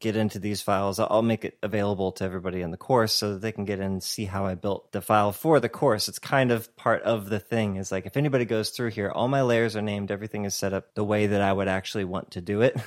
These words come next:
<laughs> the way that I want people to see it if I knew they were looking at it. So, so I'm trying to keep it pretty open and easily manipulable by anybody looking at it.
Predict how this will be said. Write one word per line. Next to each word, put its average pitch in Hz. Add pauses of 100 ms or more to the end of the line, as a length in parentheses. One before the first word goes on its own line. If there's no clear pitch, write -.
<laughs> -
the 113
way 113
that 110
I 107
want 104
people 107
to 98
see 139
it 107
if 101
I 110
knew 107
they 101
were 98
looking 104
at 123
it. 123
So, 101 (500)
so 117
I'm 110
trying 143
to 117
keep -
it -
pretty 104 (100)
open 107
and 95
easily 95
manipulable 90
by 85 (160)
anybody 82
looking 80
at 73
it. -